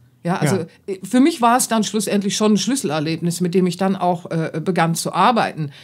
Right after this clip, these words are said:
Speaker 1: Natürlich im Nachhinein, aber jetzt so erstmal in dem Moment, äh, äh, ja, da wird, da wird klar, äh, du hältst etwas fest,
Speaker 2: Mhm.
Speaker 1: äh,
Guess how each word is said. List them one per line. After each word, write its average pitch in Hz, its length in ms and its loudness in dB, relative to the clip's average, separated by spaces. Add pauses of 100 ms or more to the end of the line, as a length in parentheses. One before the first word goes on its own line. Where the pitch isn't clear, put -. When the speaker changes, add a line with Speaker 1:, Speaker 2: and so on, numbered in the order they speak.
Speaker 1:
Natürlich 180 420 2
im 160 100 2
Nachhinein, 143 600 0
aber 165 320 0 (220)
jetzt 190 260 2
so 190 100 0
erstmal 196 380 0
in 180 100 0
dem 175 120 0
Moment, 175 560 2 (320)
äh, 196 480 4
äh, - 20 -2
ja, 277 240 2
da 165 220 -4
wird, - 420 -8
da 170 120 0
wird 165 180 -6
klar, 165 500 -2
äh, 190 100 0
du 196 140 2
hältst 180 420 0
etwas 175 320 -4
fest, - 680 -2
Speaker 2:
Mhm. 156 120 6
Speaker 1:
äh, 113 140 2